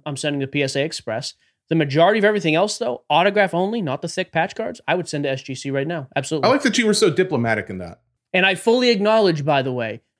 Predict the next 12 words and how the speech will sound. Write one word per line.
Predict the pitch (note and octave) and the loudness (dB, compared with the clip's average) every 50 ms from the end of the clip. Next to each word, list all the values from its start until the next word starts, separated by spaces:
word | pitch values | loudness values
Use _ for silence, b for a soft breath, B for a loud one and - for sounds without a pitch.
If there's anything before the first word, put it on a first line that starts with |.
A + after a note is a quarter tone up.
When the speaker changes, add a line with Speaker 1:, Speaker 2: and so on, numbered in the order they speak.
| _ _ _ _ - | _ _ _ _ 0
Speaker 1:
for | D#3 | 2
all | D#3 E3+ | 4 4
the | G#3 G#3+ | 2 0
trolls | - - C4 C4 C4 B3+ B3+ A#3 G3 D#3+ C#3 | -2 0 2 4 4 4 4 4 2 0 0
out | C#3+ C3 A#2+ A2+ - | -2 -4 -4 -4 -8
there, | A2+ G#2 G2+ G2+ C#3 _ _ _ _ _ _ _ _ _ _ _ _ _ - | -10 -10 -10 -10 -14 _ _ _ _ _ _ _ _ _ _ _ _ _ -2
S | D#3+ F3 G#3+ A3 - | 0 0 0 0 -4
G | - - B3 A#3+ | -6 -4 -4 -2
C | G3 - G#3+ G#3 F#3 | -2 -2 -4 -4 -4
pricing, | - - F#3 F3+ F3 E3+ - C#3+ B2 A2+ - _ - | -4 -2 0 0 0 0 -2 -6 -8 -8 -10 _ -6
I | C3 C#3+ D#3 | -2 0 0
am | D3 C#3 C3 B2+ B2 | 0 0 -2 -4 -6